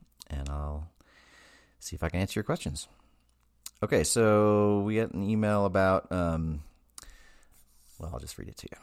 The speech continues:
So she says, "I'm writing about my husband. He lost his job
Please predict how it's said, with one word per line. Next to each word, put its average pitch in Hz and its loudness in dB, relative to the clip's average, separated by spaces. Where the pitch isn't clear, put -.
So - -6
she 90 -4
says, 85 2
"I'm 85 2
writing 110 4
about 110 2
my 95 2
husband. 117 2
He 104 -4
lost 95 0
his 85 -6
job 90 0